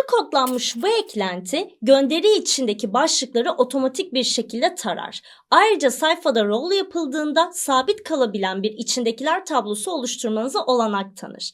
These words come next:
Fakat tek seferlik yirmi doları gözden çıkarmanız gerekir. Bu eklenti elliden fazla animasyonlu efekt, her sayfa için meta kutu ve kapsamlı özelleştirme seçenekleri sunuyor. Bir diğer iyi yanı ise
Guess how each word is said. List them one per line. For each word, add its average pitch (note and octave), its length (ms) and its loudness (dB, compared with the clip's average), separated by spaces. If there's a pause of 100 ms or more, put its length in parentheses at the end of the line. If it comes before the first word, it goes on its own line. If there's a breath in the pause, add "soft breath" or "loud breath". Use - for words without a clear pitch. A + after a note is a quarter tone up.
(280 loud breath)
Fakat G#4+ 520 0
tek A4+ 180 0
seferlik E4 680 -2
yirmi E4+ 280 -2
doları A#3 320 0
gözden C4+ 440 2
çıkarmanız A3 760 -2
gerekir. - 640 -8 (240)
Bu G#3+ 220 4
eklenti D4+ 840 2
elliden C4 500 2
fazla D4+ 440 0
animasyonlu B3+ 720 0 (100)
efekt, G#3+ 460 -2 (240 loud breath)
her F#4 240 2
sayfa F4+ 420 -2
için A#3 280 -4
meta G#3 380 -4
kutu F#4+ 280 -2 (340 loud breath)
ve A#3+ 140 0
kapsamlı C#4+ 640 0
özelleştirme B3+ 680 2
seçenekleri E3+ 720 -6
sunuyor. - 420 -12 (540 loud breath)
Bir A3+ 180 0
diğer A4 240 4
iyi G#4 240 6
yanı G#4 180 0
ise G4+ 280 0